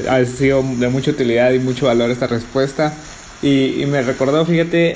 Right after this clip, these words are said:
eh, yo tengo otro podcast, a-, además de, de este en el que participo como host, y en el otro, que se llama Se Busca Amigo para Platicar, me enfoco más en, en contar historias, soy, soy buscador de historias y tuve la oportunidad de tener a Juan del Cerro, no sé si lo conoces,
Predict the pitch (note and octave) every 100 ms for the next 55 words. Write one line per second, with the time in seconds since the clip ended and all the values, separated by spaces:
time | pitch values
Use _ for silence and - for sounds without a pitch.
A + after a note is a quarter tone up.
0 | - D#3 C3+ B2+ C#3 D#3 D#3 D#3 D3+ D3+
1 | D3+ D3+ D3 D3+ D3+ C3 A2+ A#2 A#2+ B2
2 | B2+ B2+ C3+ A#2 F#2 - A#2+ C3 C3+ C3
3 | B2 A#2+ A2+ A2+ A2 A#2+ B2+ - D3+ D3
4 | F3+ D#3+ D3 - - D#3+ C#3+ C#3+ C#3+ E3+
5 | E3+ E3 E3 - D3+ C#3 C3+ B2+ C3+ D3
6 | C#3+ C#3 C#3 D3 D3+ D3+ D3+ D3 D3 D3
7 | D3+ D#3 D#3 - - - - - - -
8 | E3+ D3+ D3 D3 E3 D#3 D#3 D3 C#3 C3
9 | C#3 B2+ C#3 C#3+ C#3 D3+ C#3+ C3+ B2 C3
10 | A#2 G2+ A#2+ C3+ B2+ C3 C3 B2 C#3+ D3
11 | C#3 C3 C3 C#3 - D3 C#3 C#3+ D3 -
12 | C#3 C3 B2+ D3 E3 D#3+ D3+ D3 C#3+ C3+
13 | C#3+ D#3 D3+ C3+ C#3 C#3 D3+ C#3+ C#3+ C#3
14 | D#3+ D3 C#3+ C#3 D3+ D3 D3 C#3+ D3 D3
15 | - C3